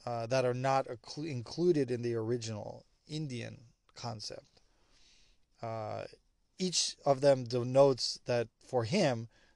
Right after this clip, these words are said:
the whole of religious practice and not merely the concentrative acts, uh, aspect. That's why I was saying he saw it as too restrictive, that it, it was missing the insight part of it. And, and that's why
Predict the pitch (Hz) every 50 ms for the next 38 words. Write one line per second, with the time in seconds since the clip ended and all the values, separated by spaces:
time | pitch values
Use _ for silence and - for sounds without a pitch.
0 | _ - 120 - - - 185 190 185 170 131 123 127 131 123 123 127 113 113 113
1 | 107 - - 127 120 113 - - 117 107 - - - 120 123 131 135 143 151 143
2 | - 135 131 123 120 117 117 113 113 110 _ _ _ _ _ _ - - - -
3 | - 143 123 - - 117 104 - - 147 135 123 120 101 - - 107 98 - -
4 | - - - - - - - - 120 113 110 110 - 123 117 113 - - - -
5 | 107 107 _ - _ - 131 127 117 - 127 120 117 113 113 104 - 127 120 110
6 | - - - - - - - _ - 139 131 - - - 160 151 143 139 131 127
7 | - - 139 127 123 117 - - - - 143 139 135 131 127 120 113 - _ _
8 | _ - - 120 110 - - - 160 143 - - - 123 - - _ _ _ _
9 | _ _ _ _ _ - 127 127 127 127 131 135 143 139 131 - 151 139 131 135
10 | 120 110 127 131 135 127 - 135 127 120 113 117 - - 139 131 143 143 127 -
11 | - 117 - - - _ _ _ _ _ _ _ - - - 120 113 101 104 -
12 | - - - - _ _ _ _ _ _ _ _ _ _ _ _ _ _ _ -
13 | 139 143 151 147 147 139 143 147 147 143 123 - 127 127 123 123 123 123 120